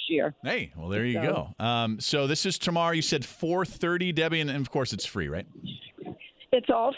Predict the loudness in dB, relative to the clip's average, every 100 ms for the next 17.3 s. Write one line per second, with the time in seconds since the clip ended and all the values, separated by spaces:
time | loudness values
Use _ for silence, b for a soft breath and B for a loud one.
0 | 4 6 6 6 6 6 6 6 4 2
1 | 4 4 4 2 4 6 4 4 4 4
2 | 0 0 0 2 0 2 4 6 4 2
3 | 4 6 4 2 2 2 2 0 2 0
4 | 2 2 2 2 -4 -4 0 0 0 -2
5 | -4 -8 _ _ _ _ 2 4 4 2
6 | 0 0 -8 -10 -6 -6 -6 -12 -10 -2
7 | 0 2 2 2 -4 -20 _ _ -2 2
8 | 4 6 4 0 0 2 2 2 2 0
9 | -4 -10 -6 -6 -6 -6 -4 -4 -2 0
10 | 0 0 0 0 -4 -4 0 2 2 0
11 | 0 0 0 0 0 0 0 2 2 0
12 | -2 -4 -2 0 2 2 0 0 0 0
13 | 0 0 -2 -2 -2 -2 -2 -2 0 -2
14 | 0 0 0 0 0 0 -2 0 2 2
15 | 0 -2 -2 0 0 0 0 4 6 4
16 | 2 -2 -2 0 0 0 0 2 2 0
17 | 0 0 0